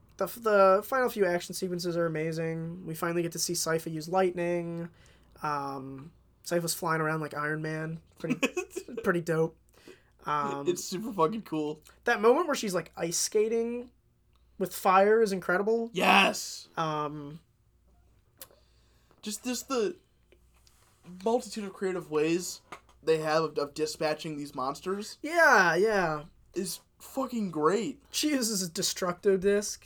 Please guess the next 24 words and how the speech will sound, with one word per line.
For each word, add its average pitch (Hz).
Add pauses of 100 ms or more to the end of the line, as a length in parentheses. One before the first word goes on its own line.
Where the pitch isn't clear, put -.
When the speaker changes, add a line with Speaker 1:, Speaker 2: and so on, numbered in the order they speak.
Speaker 1:
yeah. 165 (300)
Speaker 2:
And 339
she 302
murders, 277
like, 226
four 262
monsters. 247
Speaker 1:
And 190
somehow 208
still 185
embeds 165
the 160
ice 160
in 165
the 151
wall, 151
yeah. 151 (800)
Speaker 2:
It's -
an 254
insane 233
<laughs> -
throw. 196
It's 214
Speaker 1:
Yeah. 151